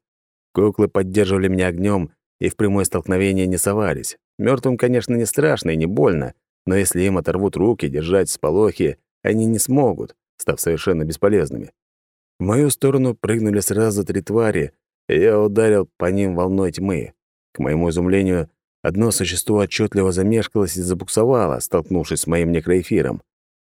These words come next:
Словно буйство выпущенной мной энергии смерти каким-то образом нарушало его ментальную связь с хозяином. Второй монстр лишь чуть-чуть затормозил, а третий и вовсе не заметил атаки.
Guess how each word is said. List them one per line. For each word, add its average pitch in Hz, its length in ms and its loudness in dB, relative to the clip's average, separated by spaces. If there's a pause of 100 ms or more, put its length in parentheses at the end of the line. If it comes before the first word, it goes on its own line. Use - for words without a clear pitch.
(160)
Словно 76 360 0
буйство 90 400 0
выпущенной 85 500 0
мной 87 300 0
энергии 85 360 -2
смерти 92 500 -2
каким-то 85 440 -2
образом 85 560 0
нарушало 90 500 2
его 87 220 4
ментальную 87 480 0
связь 90 280 0
с - 60 -4
хозяином. 90 640 0 (600)
Второй 80 320 2
монстр 104 480 -2 (280)
лишь 110 220 -2
чуть-чуть 127 400 -2
затормозил, 80 640 -2 (480)
а 71 120 0
третий 123 440 0
и 123 40 2
вовсе 123 400 0
не 87 120 0
заметил 85 400 0
атаки. 80 520 -2